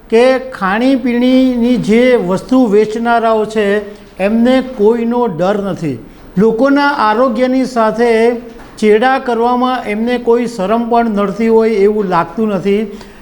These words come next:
કારણ કે આપણે જોઈએ છે કેટલાક સમયથી કે રોજબરોજ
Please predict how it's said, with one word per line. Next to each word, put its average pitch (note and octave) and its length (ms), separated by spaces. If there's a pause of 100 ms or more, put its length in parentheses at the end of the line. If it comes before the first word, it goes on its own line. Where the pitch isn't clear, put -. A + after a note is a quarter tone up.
(120)
કારણ A#3 380
કે C4+ 180
આપણે B3+ 580
જોઈએ G#3+ 520
છે A#3+ 240
કેટલાક A3 500
સમયથી G#3 720 (280)
કે B3 160
રોજબરોજ A3+ 920